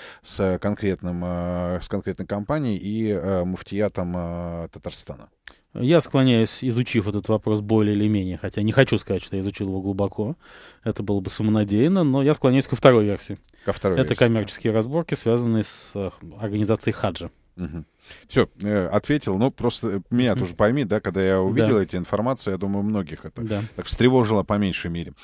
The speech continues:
Speaker 1: Сергей пишет: «А, Станислав, как вы относитесь к словам Лимонова, что Немцов сдал протест, э, увел людей в ноябре? Я раньше так не думал, э, но со временем понимаю, что Лимонов прав, ибо требование оппозиции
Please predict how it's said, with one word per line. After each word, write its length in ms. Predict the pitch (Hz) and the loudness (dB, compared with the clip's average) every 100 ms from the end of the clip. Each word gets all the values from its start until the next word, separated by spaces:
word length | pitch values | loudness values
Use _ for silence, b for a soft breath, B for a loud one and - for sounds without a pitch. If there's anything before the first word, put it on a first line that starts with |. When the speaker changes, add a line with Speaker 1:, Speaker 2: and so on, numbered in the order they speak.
| B B B | B B B
Speaker 1:
Сергей 300 | 131 131 123 | -2 2 2
пишет: 340 | 101 - 87 | 0 -4 -2
«А, 140 | 98 | 0
Станислав, 380 | 95 120 123 117 | 2 0 2 2
как 180 | 123 - | 2 0
вы 60 | 117 | 0
относитесь 440 | 127 117 - 110 | 0 -4 -2 -4
к 40 | - | 0
словам 240 | 113 110 | 2 2
Лимонова, 380 | 110 127 143 117 | 2 0 0 -2
что 160 | - 110 | -2 -4
Немцов 320 | 110 - 101 | -2 -2 0
сдал 180 | 110 104 | 0 2
протест, 480 | 107 104 110 - 104 | 0 0 -2 -2 0
э, 160 | 98 | 2
увел 320 | 98 98 104 101 | 2 2 0 0
людей 240 | 95 101 | -2 -2
в 80 | 92 | -2
ноябре? 360 | 101 95 135 123 | -2 0 -2 0
Я 180 | 110 104 | 0 0
раньше 240 | 101 - | -2 -4
так 160 | 101 - | -6 -4
не 100 | 101 | -2
думал, 400 | 139 143 117 104 | 0 2 2 2
э, 260 | 101 98 | 2 2
но 300 | 98 107 107 | 0 -2 -2
со 180 | 98 98 | -2 -4
временем 340 | 104 123 117 98 | -2 -2 -2 -2
понимаю, 380 | 98 101 117 | -4 -2 -2
что 340 | 107 - 101 98 | -4 -2 0 0
Лимонов 400 | 95 104 98 - | 0 -2 -2 -2
прав, 300 | 117 143 117 | 0 0 0
ибо 160 | 101 | -2
требование 340 | 90 104 101 101 | -2 -4 -4 -4
оппозиции 500 | 101 95 107 - | -2 -4 -4 -6